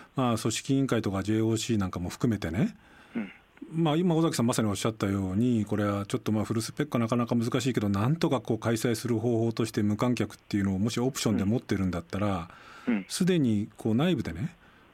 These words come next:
Speaker 1: かなり検討して、場合によっては東京都医師会なんかともこう、連絡を取りながら、こう、これだったらできるか、これだったらどうなんだみたいな話をもうしてるんじゃないかっていうふうに思っちゃうんですけど、そういうのないんですか、全然？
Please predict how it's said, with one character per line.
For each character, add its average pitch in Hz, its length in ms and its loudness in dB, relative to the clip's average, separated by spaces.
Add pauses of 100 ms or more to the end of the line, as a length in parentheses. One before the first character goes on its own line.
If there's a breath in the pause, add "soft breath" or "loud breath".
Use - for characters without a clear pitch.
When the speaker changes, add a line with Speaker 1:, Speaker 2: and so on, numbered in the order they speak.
(140)
Speaker 1:
か 165 80 2
な 185 140 2
り 127 80 2
検 135 340 0
討 131 180 2
し - 60 -8
て、 131 240 2
場 170 140 2
合 - 20 4
に 196 60 4
よ 202 60 2
っ - 20 -2
て 202 80 2
は 147 80 2
東 165 180 2
京 175 80 2
都 175 80 2
医 175 60 2
師 - 80 -6
会 143 140 2
な 117 60 4
ん 113 40 2
か 107 80 2
と 107 80 0
も 98 80 0
こ 101 140 0
う、 98 40 0
連 113 140 2
絡 127 160 -2
を - 40 2
取 131 140 2
り 127 40 2
な 123 80 2
が 104 60 2
ら、 95 100 0
こ 95 100 -4
う、 - 40 -4
こ 113 120 -2
れ 123 40 0
だ 147 60 2
っ 143 60 0
た 127 80 2
ら 104 40 2
で 98 120 0
き 113 80 0
る 107 80 0
か、 92 180 -4 (140)
こ - 80 -2
れ 117 80 2
だ 143 60 0
っ - 20 0
た 131 80 0
ら 110 60 2
ど 120 100 2
う - 20 4
な 113 80 2
ん 104 60 0
だ 98 80 0
み 107 100 2
た 110 80 2
い 107 60 2
な 95 40 0
話 117 220 2
を 113 60 2
も 110 160 2
う - 20 -4
し - 100 -4
て 214 140 2
る 262 40 4
ん 269 120 4
じ 160 80 4
ゃ 113 60 2
な 101 80 2
い 104 40 -2
か 101 100 0
っ - 20 -2
て - 280 -4
い 104 120 2
う - 20 0
ふ 107 60 0
う 113 40 2
に 98 200 0 (360 loud breath)
思 127 160 2
っ 147 40 -2
ち 147 100 -2
ゃ 110 40 2
う - 20 2
ん - 20 0
で 92 80 -2
す - 60 -6
け 98 60 -2
ど、 92 140 -4 (120)
そ - 100 -2
う 156 60 2
い - 20 2
う - 20 2
の 147 60 2
な 160 60 2
い 151 40 2
ん 123 40 0
で 98 60 -2
す - 40 -8
か、 95 80 -6
全 87 160 -10
然？ 85 160 -10